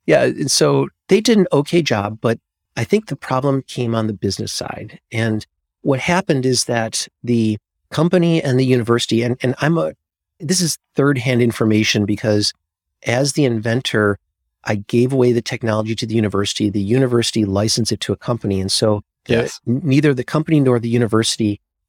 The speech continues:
Speaker 1: consulted with me on a daily basis.
Speaker 2: Of course.
Speaker 1: And right, 'cause they, they're like, "This is their business now. This isn't my
Speaker 2: Yes.
Speaker 1: business anymore."
Speaker 2: Yes.
Speaker 1: And so, so this is kind of, uh, third-hand information, I guess, but,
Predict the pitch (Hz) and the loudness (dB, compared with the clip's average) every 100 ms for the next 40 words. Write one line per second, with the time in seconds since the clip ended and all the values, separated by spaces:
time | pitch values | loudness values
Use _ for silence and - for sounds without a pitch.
0 | _ 117 - 135 127 123 104 107 117 113 | _ -6 -2 0 0 0 0 -2 0 0
1 | 107 98 92 104 104 95 95 98 - 104 | 0 -2 -2 -2 0 0 -2 -2 -2 -2
2 | - - - - 87 76 - - _ _ | -2 -4 -8 -8 -6 -6 -10 -16 _ _
3 | _ _ 143 113 127 120 120 120 127 127 | _ _ -2 0 0 0 0 0 2 -2
4 | 120 127 127 110 160 156 127 - 120 101 | 0 2 2 2 0 0 0 0 0 0
5 | 95 92 - - 110 - 113 117 101 98 | -2 -4 -6 -8 -4 -2 -2 -2 -2 -2
6 | 101 101 104 107 92 92 87 98 104 - | -2 -4 -6 -8 -10 -10 -8 -6 -2 0
7 | 110 107 _ _ - 135 127 123 160 - | 0 0 _ _ -2 2 2 2 2 2
8 | 143 139 127 127 107 123 107 107 _ 120 | 0 0 2 2 0 0 0 -2 _ 0
9 | 117 120 113 110 107 107 - 107 107 104 | 2 2 2 2 2 0 0 -4 -4 -4
10 | - - 104 | -6 0 -2